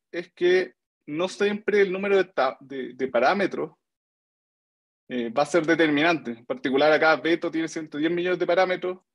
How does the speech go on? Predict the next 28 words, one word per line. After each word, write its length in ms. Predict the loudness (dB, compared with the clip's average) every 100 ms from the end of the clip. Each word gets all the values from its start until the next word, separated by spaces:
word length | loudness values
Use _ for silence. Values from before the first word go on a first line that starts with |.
| _ _ _ _ _ -12
eh, 260 | -10 -8
pero 140 | -2 2
la 120 | 2
versión 460 | 0 -4 0 0 0
Albeto 360 | 0 0 2
base 240 | 2 0 -6
tiene 260 | -6 -4
doce 260 | -2 -2 -2
millones 500 | -2 -2 -2 -6 -8 _
y 120 | -12
igual 240 | -2 2 2
es 60 |
más 140 | 2 0
lenta, 320 | -2 -6 -16 _ _ _ -16
¿ya? 180 | -16 -16 _ _
Entonces, 460 | -12 -6 -6 -8 -14 _ _ _ _ _ _ _ _
entonces 260 | -4 0
hay 160 | 0 -2
que, 160 | -14 -8
posiblemente 520 | -4 0 2 2 0
hay 60 |
que 60 | 0
buscar 300 | 0 2 2
otra 180 | 2 0
forma 340 | 0 0 2
de 80 | 2
medir, 360 | 0 -2 -4 -8 -16
eh, 340 | -16 -16